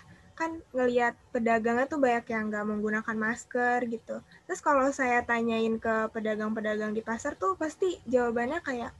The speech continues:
"Oh, kalau kita mah berserah diri aja sama Allah,"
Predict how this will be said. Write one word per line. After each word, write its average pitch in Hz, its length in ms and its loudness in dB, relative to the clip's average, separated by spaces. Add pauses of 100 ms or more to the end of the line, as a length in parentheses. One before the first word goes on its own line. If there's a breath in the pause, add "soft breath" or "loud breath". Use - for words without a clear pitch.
(120)
"Oh, 320 160 2
kalau 262 240 4
kita 262 320 0
mah 330 240 2
berserah 254 480 2
diri 240 320 -2
aja 294 400 0
sama 240 480 0
Allah," 285 320 6